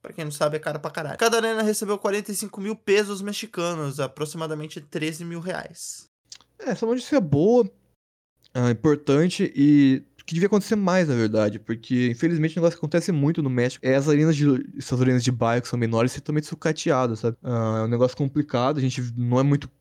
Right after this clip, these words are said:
Speaker 2: comum a gente ver notícias de arenas que tiveram que ser interditadas, que teve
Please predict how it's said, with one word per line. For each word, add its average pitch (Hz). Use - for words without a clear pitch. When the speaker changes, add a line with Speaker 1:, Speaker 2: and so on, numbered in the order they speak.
Speaker 2:
comum 135
a 131
gente 135
ver 135
notícias 123
de 117
arenas 117
que -
tiveram 127
que -
ser 127
interditadas, 117
que 120
teve 113